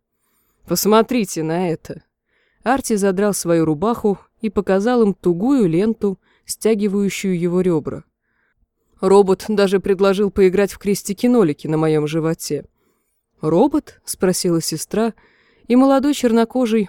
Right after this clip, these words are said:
поднял палец, снимая воображаемую шляпу. «Как вы сегодня?» — спросил Арти доктор. «Медсестра взяла у вас анализ мочи?»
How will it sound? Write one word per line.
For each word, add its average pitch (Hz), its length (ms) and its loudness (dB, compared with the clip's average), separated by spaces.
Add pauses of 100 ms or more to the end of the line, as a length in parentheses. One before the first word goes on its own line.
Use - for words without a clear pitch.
поднял 202 360 2
палец, 226 560 -2
снимая 190 500 2
воображаемую 165 800 -2
шляпу. - 560 -10 (1000)
«Как 247 220 -2
вы 175 100 0
сегодня?» — 185 560 -2 (220)
спросил 170 600 -4
Арти 220 300 -4
доктор. - 500 -6 (460)
«Медсестра 180 520 0
взяла 160 380 2
у 277 40 0
вас 269 220 -2
анализ 214 400 2
мочи?» 185 460 -4